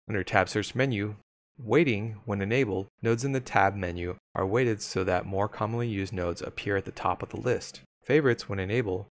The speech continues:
nodes that you have marked as favorite in the tab menu appear at the top of the list.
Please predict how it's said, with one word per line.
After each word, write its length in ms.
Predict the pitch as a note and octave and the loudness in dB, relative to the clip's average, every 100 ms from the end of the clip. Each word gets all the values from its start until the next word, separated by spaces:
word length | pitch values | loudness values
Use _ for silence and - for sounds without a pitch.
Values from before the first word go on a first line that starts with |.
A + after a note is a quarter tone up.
| _ | _
nodes 240 | A2 A#2 A2+ | 2 2 4
that 120 | A2+ | 4
you 100 | A2 | 4
have 140 | G#2+ | 0
marked 280 | G2 G2+ G#2+ | 2 2 2
as 160 | F#2+ - | -2 -2
favorite 420 | A2+ B2+ G#2 F#2 | 2 2 2 -2
in 120 | E2+ | -4
the 60 | F#2+ | -10
tab 300 | - F2+ F2 | -2 -2 0
menu 240 | F2 F2 | -4 -6
appear 380 | - - - G#2 | -8 -10 -4 -4
at 80 | F#2+ | -4
the 60 | |
top 300 | G2 - G#2 | -4 0 0
of 60 | A2 | 0
the 80 | G2+ | -4
list. 480 | F#2+ G#2 - - | -2 -2 -4 -10